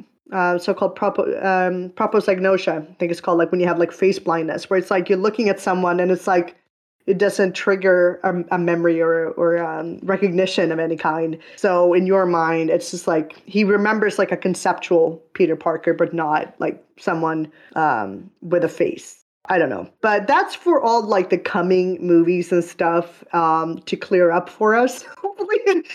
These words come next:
So, um, how about we, we talk about a little bit about the, the future,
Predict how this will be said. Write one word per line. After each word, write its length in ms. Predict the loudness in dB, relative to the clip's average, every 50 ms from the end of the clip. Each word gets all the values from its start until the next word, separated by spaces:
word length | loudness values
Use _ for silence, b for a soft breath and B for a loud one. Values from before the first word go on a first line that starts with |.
| B B B B B _ _ _
So, 360 | 0 2 4 4 4 4 4
um, 420 | 4 4 4 2 2 -2 -4 -6 -4 -2
how 180 | 0 2 2 2
about 240 | 2 2 0 2
we, 240 | 2 0 2 2 0
we 140 | 0 0 0
talk 320 | 0 0 0 0 2 0
about 220 | 0 0 0 2 2
a 60 | 4
little 140 | 4 4 4
bit 140 | 4 2 0
about 200 | 0 0 0 2
the, 280 | 2 2 2 0 -2 -2
the 140 | -4 -4 -4 -6
future, 760 | -8 -4 -2 -2 -2 -2 0 2 2 4 4 4 2 0 -2